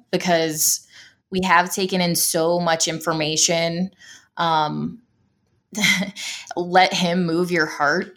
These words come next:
If you are not a religious person, I would just ask yourself, "What is the most important thing to me? What's, what's the biggest issue, or maybe what's the biggest two issues that I worry about?"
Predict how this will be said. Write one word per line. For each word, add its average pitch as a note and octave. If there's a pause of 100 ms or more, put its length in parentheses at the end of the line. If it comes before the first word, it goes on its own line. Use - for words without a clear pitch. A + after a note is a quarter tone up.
(240)
If G3+
you G#3+
are F#3+
not D#3+
a A3+
religious A#3
person, A#3
I G3
would B3
just C4
ask D#3+
yourself, E3 (120)
"What G3+
is G#3
the G3
most D#3
important D#3
thing C#3+
to C#3
me? - (260)
What's, G3+
what's G#3
the G3
biggest F3+
issue, E3
or F#3
maybe A3
what's B3
the F#3
biggest F3
two E3+
issues D#3
that D#3
I D3+
worry D3
about?" C#3+